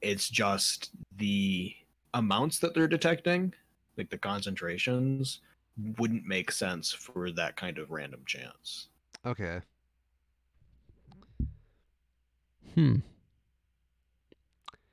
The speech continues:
Speaker 2: That's a little creepy then.
Speaker 1: It's odd. And one of the possible explanations would be, um, that there is some organism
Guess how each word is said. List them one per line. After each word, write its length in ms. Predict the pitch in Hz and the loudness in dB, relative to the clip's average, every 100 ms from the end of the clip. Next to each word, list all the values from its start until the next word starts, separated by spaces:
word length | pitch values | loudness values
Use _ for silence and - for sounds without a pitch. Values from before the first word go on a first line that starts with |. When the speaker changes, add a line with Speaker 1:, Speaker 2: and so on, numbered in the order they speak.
| _ - | _ -4
Speaker 2:
That's 180 | 120 | 0
a 40 | 135 | 2
little 120 | 156 | 2
creepy 300 | - 165 139 | 2 0 2
then. 240 | 104 95 90 _ _ _ _ _ _ _ _ _ _ _ _ _ _ | 2 0 -6 _ _ _ _ _ _ _ _ _ _ _ _ _ _
Speaker 1:
It's 180 | - 143 | -2 2
odd. 380 | 151 156 80 - - _ - _ _ _ _ _ _ _ _ _ - | 4 4 2 -4 -16 _ -20 _ _ _ _ _ _ _ _ _ 0
And 180 | 143 151 | 4 6
one 180 | 156 165 | 6 6
of 140 | 135 | 6
the 100 | 139 | 2
possible 540 | 127 131 123 131 117 107 | 4 2 2 2 0 0
explanations 840 | 107 - 110 208 - 123 107 95 | -2 -4 2 4 4 2 0 -2
would 300 | 95 98 95 | -4 -4 -4
be, 440 | 101 101 98 95 - _ - _ _ _ - | -4 -2 -2 -4 -8 _ -20 _ _ _ -2
um, 600 | 92 90 87 82 78 69 - _ _ - | 2 4 2 -2 -8 -12 -18 _ _ -6
that 480 | 139 123 104 101 92 - _ - | -4 0 2 2 0 -6 _ -8
there 380 | 127 107 101 | -2 2 2
is 280 | 92 98 95 | 2 0 0
some 360 | - - 107 98 | 0 0 -2 -4
organism 640 | 104 104 98 90 73 73 | -4 -4 -2 -4 -4 -10